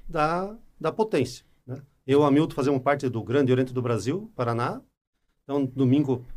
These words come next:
sábado e, sábado passado, fizemos, acompanhamos lá a troca do nosso grão-mestre, o irmão Paulo Socher, que, que tá nos assistindo hoje. Então, vamos, deixamos aqui um abraço, irmão Paulo, né? Obrigado pela, pela audiência, por nos acompanhar,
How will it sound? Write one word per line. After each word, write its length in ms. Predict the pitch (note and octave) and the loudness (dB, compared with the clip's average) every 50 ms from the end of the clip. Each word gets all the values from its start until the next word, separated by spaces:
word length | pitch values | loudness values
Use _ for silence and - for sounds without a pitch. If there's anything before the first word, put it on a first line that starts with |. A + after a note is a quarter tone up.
| - | -16
sábado 460 | - - - - D3+ D#3+ D#3 C#3+ C3 | -16 -16 -4 2 2 2 2 2 0
e, 120 | C3+ A#2+ A#2+ - _ _ | -2 -2 -4 -10 _ _
sábado 260 | - D3 C#3+ C#3+ C#3 | -2 -2 0 0 0
passado, 480 | A#2+ D3 C3+ - C#3+ D#3+ E3+ D3 - - - _ | 0 0 0 2 2 2 2 0 -4 -10 -16 _
fizemos, 640 | - B2+ A#2 C#3 C3 A#2 A#2+ - - - - - - _ _ - - - - - - - - - - - - - - - - - - - | -14 -6 -4 -2 -2 -2 -4 -6 -10 -14 -14 -16 -20 _ _ -20 -20 -20 -20 -20 -18 -16 -18 -16 -12 -10 -10 -10 -10 -12 -14 -16 -8 -6
acompanhamos 600 | - A#2 C3 B2 A#2+ C#3 C3 C3+ D3 C#3+ B2+ B2 | -2 0 2 2 6 6 8 8 8 6 6 4
lá 100 | C3+ C#3 | 4 2
a 40 | C3+ | 2
troca 300 | - C3 C#3 C#3 - A#2 | 2 2 0 2 2 -2
do 120 | A#2 A#2 | -2 0
nosso 300 | A#2 A#2+ B2 A#2+ - A#2 | 0 0 -2 -2 -4 -2
grão-mestre, 640 | G#2+ A#2+ B2+ A2+ A2 B2+ E3+ G3 - - A#3+ C4 B3+ - - - _ _ _ _ _ | 2 2 4 4 4 2 0 -2 -4 -6 -10 -10 -12 -12 -18 -20 _ _ _ _ _
o 80 | C3+ | -10
irmão 300 | B2+ A2+ A2 B2 B2 A#2 A#2+ | -6 -2 0 0 0 0 0
Paulo 220 | B2 C#3+ C#3 B2 | 2 2 2 2
Socher, 420 | A#2+ - - C#3 F#3 F#3+ - A3 F3+ | 0 0 0 0 0 0 -2 -8 -12
que, 100 | - - _ _ _ | -14 -18 _ _ _
que 80 | - B2+ | -20 -2
tá 140 | - C#3 C#3+ | 2 2 4
nos 140 | C3+ A#2 | 4 2
assistindo 440 | C3 B2 - B2 A#2 - C#3+ C3 A#2+ | 0 0 -2 2 4 4 6 6 6
hoje. 160 | C#3 F#3 - | 4 2 2
Então, 160 | - - E3 D3+ | 2 0 0 0
vamos, 160 | D#3 A#2+ - - - - - - - - _ | 0 -2 -4 -8 -14 -20 -20 -20 -20 -12 _
deixamos 340 | B2+ B2 - D3 C#3 B2 C3 | 4 6 8 8 8 8 6
aqui 140 | B2 - | 4 4
um 60 | D#3 D3+ | 4 4
abraço, 400 | C3+ B2+ C#3 E3 F3+ F3 - F3+ | 4 6 6 6 6 6 2 0
irmão 180 | D#3+ E3 E3+ | -2 -2 -2
Paulo, 360 | E3+ E3 E3 E3+ E3+ F3 F3 - - - - - B2 | 0 0 0 0 -2 -4 -8 -12 -20 -20 -20 -14 -12
né? 100 | B2 D#3 | -12 -10
Obrigado 460 | C#3 G#2+ A#2 A2+ G2 A#2+ C3+ D3 B2 | -8 -6 -4 -2 2 4 2 2 2
pela, 240 | A#2+ C3+ A#2+ A2 - | 0 2 2 2 2
pela 240 | - - B2 A2+ A2 | 2 0 0 0 0
audiência, 360 | G#2 F2 A2 B2+ D#3 E3 - | 0 0 0 0 0 0 -2
por 100 | - B2+ | -2 -2
nos 160 | B2 A#2+ A2 | 0 0 0
acompanhar, 560 | A#2+ A#2+ B2 A#2+ A#2+ C3 A2+ A2+ C#3 F#3 A3 | 0 -2 -2 -2 -2 0 0 0 0 -2 -4